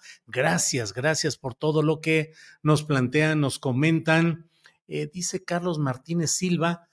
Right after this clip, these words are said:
"Mucha música de introducción". Carlos, no, digamos, el programa empieza a las nueve de la noche, formalmente, lo más puntual que puedo estar a las nueve de la noche casi siempre,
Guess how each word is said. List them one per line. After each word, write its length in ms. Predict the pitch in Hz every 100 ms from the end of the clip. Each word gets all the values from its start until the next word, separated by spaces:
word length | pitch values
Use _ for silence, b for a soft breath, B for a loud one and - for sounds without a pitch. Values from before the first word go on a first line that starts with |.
| _ -
"Mucha 300 | 190 185 175
música 460 | 180 180 180 151
de 100 | 131
introducción". 640 | 123 123 127 123 170 170 170 B B
Carlos, 380 | - 180 185 151
no, 260 | 196 269 233
digamos, 600 | 139 160 208 196 - - _ _
el 140 | 139 -
programa 320 | 135 165 214
empieza 400 | 170 175 170 180
a 40 |
las 240 | 147 120 110
nueve 360 | 151 165 156
de 140 | 139 131
la 180 | 127 123
noche, 760 | 143 175 175 160 180 185 _ _ _
formalmente, 920 | - 95 87 107 147 131 139 143 165 165
lo 140 | -
más 280 | - 123 -
puntual 680 | - 160 156 160 170 175 175
que 100 | 165
puedo 380 | - - - 143
estar 260 | - 170
a 80 | 175
las 220 | 160 151
nueve 200 | 160 185
de 80 | 185
la 120 | 175
noche 340 | 180 196 190 -
casi 320 | 190 185 180
siempre, 560 | - 202 202 214 220